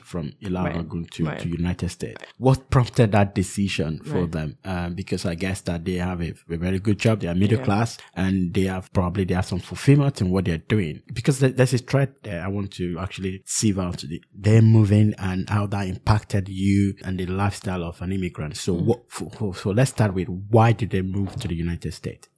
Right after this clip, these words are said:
Speaker 2: So I was very young then. I think I was about ten when they left. So I'm not quite sure. Like, and f-, funny enough, I've never had that conversation with my parents. What they've always said is they moved to give us a better life. And I think that's correct.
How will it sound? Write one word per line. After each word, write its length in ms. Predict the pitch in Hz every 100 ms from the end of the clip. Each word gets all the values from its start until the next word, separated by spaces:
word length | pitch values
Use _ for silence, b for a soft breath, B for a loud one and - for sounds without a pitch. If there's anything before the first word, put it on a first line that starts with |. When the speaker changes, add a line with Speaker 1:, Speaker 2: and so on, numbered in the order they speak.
| _ _ _ _ _ - -
Speaker 2:
So 300 | 247 214 B B B B B
I 80 | 220
was 140 | 339
very 180 | 277 190
young 540 | 165 147 135 113 123
then. 360 | 156 156 120 - -
I 80 | 165
think 220 | 196 208
I 40 |
was 160 | 214 196
about 260 | 160 165 -
ten 600 | - 175 147 123 120 143
when 180 | 147
they 140 | 139 131
left. 380 | 139 - - -
So 180 | -
I'm 200 | 160 165
not 220 | 165 196 196
quite 200 | 180 165
sure. 540 | - 180 147 139 170 b -
Like, 140 | 160
and 160 | 170 165 -
f-, 100 | 156
funny 460 | - - - 214 220
enough, 180 | 160 147
I've 160 | 143
never 180 | 156 151
had 180 | 151 143
that 120 | 139
conversation 400 | 143 - 143 139
with 100 | 110
my 140 | 98 82
parents. 580 | - 139 - 170 - - B
What 180 | 196 233
they've 140 | 240
always 240 | 196 180
said 160 | 170 165
is 180 | 160 151
they 100 | 160
moved 260 | 156 160 -
to 40 |
give 180 | 151 143
us 120 | 139
a 40 | 135
better 220 | 127 113
life. 300 | 82 85 -
And 120 | 151
I 60 | 147
think 220 | 151 139
that's 200 | 80 -
correct. 580 | - - - - -